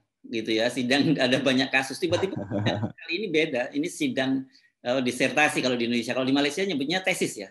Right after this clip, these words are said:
Speaker 1: sidangnya ya?
Speaker 2: Iya, iya, tesis.
Speaker 1: Ya. Ini sejak kapan? Ini orang, orang kan, orang belum, eh, tidak banyak yang tahu. Kalau beliau ini S satunya itu dari
Speaker 2: Ya.
Speaker 1: Saudi ya. Terus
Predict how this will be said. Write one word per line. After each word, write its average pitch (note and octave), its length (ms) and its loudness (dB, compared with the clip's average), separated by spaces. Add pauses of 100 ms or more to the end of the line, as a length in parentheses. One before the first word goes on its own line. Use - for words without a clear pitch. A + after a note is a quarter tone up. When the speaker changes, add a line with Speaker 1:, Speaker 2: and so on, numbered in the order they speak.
Speaker 1:
sidangnya A2 460 -4
ya? F#2 120 -8 (1700)
Speaker 2:
Iya, B2+ 200 8 (200)
iya, F#2+ 180 0 (140)
tesis. - 500 -20 (260)
Speaker 1:
Ya. - 280 -8 (380)
Ini G#3 340 -2
sejak D#3+ 340 0
kapan? F3 500 2
Ini D#3 200 0
orang, D3 280 2
orang D#3+ 220 0
kan, G#3 120 -2 (180)
orang D#3 320 -2
belum, C3+ 200 4 (240)
eh, B2+ 240 -2
tidak B2+ 220 0
banyak A#2 240 -2
yang A2+ 60 -6
tahu. A2 180 2 (260)
Kalau D3 240 0
beliau C#3 300 6
ini F3 120 0
S - 220 -4
satunya C#3 560 0
itu E3+ 340 -2
dari C3 300 0
Speaker 2:
Ya. G2+ 160 4 (340)
Speaker 1:
Saudi A2+ 460 -2
ya. A2+ 260 0 (500)
Terus D#3+ 520 0